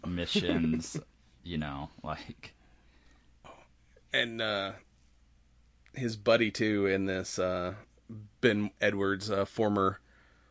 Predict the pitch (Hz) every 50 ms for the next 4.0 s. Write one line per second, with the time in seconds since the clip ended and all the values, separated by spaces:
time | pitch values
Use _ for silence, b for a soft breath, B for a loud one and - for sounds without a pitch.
0 | b _ - - 214 220 180 139 120 107 - - - 127 117 107 101 92 90 92
1 | 98 104 104 95 90 85 85 - - - 135 120 101 98 98 101 101 95 92 101
2 | 101 95 92 98 98 98 98 90 95 101 104 101 98 - - - - 107 113 -
3 | 98 90 90 92 95 - - - - 131 120 117 101 110 107 104 101 95 98 95